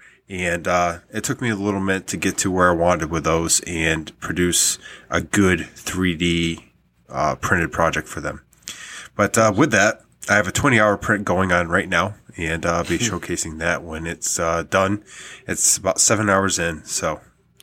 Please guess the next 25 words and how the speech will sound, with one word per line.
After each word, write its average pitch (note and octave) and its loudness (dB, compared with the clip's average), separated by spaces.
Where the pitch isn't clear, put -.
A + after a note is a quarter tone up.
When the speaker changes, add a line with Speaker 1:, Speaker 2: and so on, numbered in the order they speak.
Speaker 1:
it, G2+ -6
that's, - 0
that's B2+ 2
all C3 6
the A#2 0
excitement B2+ 0
going A#2+ 4
on A2 4
in G2 -2
my A2+ 4
shop F2+ 0
currently. F2+ -6
So, A2 0
A A#2+ 4
J, G#2 4
I F#2 4
have G2+ 2
to E2 -8
know F#2+ -2
what's F2+ -4
going F#2+ 0
on E2 0
in E2 -8
your D#2+ 0
shop. - -6